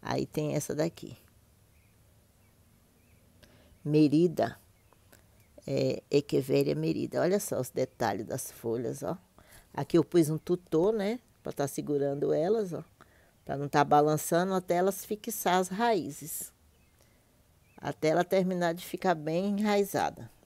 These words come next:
Aí, enquanto isso, elas ficam aqui, ó. Eu vou deixar elas aqui uma semana sem colocar elas no tempo, porque elas chegaram agora, então sem raiz nenhuma.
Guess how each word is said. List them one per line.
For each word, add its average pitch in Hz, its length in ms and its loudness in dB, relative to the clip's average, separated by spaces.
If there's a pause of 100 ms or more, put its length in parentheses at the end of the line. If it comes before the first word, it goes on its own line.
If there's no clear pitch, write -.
Aí, 147 260 -6
enquanto 160 540 -2
isso, 185 440 -6 (800)
elas 156 340 0
ficam 170 400 -2
aqui, 202 460 -4
ó. - 80 -10 (240)
Eu 151 80 -6
vou 151 140 4
deixar 160 280 2
elas 151 280 4
aqui 160 200 -2
uma 175 200 2
semana 185 640 2
sem 185 240 -4
colocar 175 440 2
elas 170 220 4
no 180 140 -4
tempo, 185 520 -4 (480)
porque 151 220 -2
elas 165 180 4
chegaram 165 600 2
agora, 175 360 0
então 156 300 -2
sem 180 220 -2
raiz 190 380 0
nenhuma. 202 460 -4